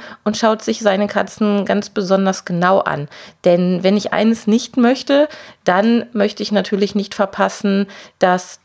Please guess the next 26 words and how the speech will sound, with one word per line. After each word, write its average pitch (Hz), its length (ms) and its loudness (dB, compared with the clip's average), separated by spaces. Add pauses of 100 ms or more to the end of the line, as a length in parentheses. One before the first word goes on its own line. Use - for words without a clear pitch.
(180)
Dolly 190 300 2
oder 175 180 0
Pauli 180 600 0
unnötig 208 540 0
lange 175 280 0
Schmerzen 214 680 0
haben, 220 400 2 (320)
weil 180 180 2
mir 190 140 2
das 180 180 0
nicht 180 180 -2
auffällt 202 720 2
oder 180 380 2
dass - 200 -2
vielleicht 170 380 0
irgendwelche 185 400 -2
Krankheiten 185 800 0
unentdeckt 160 640 -2
bleiben 143 400 0
oder 151 340 -2 (320)
irgendwelche 185 680 2 (180)
Symptome 220 560 2
nicht 175 260 -2
erkannt 160 460 -6
werden 151 280 -2
können. 143 340 -8